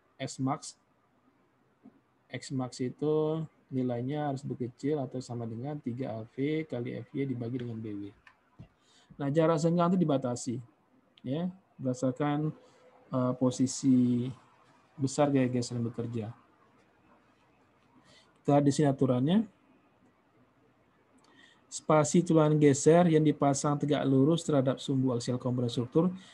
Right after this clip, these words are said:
tidak boleh lebih dari ya, ya, jadi jarak sengkang itu tidak boleh lebih D per dua atau enam ratus mili.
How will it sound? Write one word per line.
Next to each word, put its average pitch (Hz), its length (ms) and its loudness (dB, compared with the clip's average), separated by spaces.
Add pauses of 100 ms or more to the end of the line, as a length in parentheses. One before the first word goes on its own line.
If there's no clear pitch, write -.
(220)
tidak 143 240 -2
boleh 139 240 6 (160)
lebih 147 400 6
dari 131 480 6 (320)
ya, 156 320 -2 (640)
ya, 147 160 -6
jadi 135 240 0
jarak 127 320 0
sengkang 127 320 -6
itu 165 80 -6
tidak 139 260 -2
boleh 139 300 2
lebih 151 240 4 (480)
D 147 240 6
per 135 240 0
dua 147 480 6
atau 151 320 -2
enam 143 160 0
ratus 131 400 -4
mili. 117 320 -4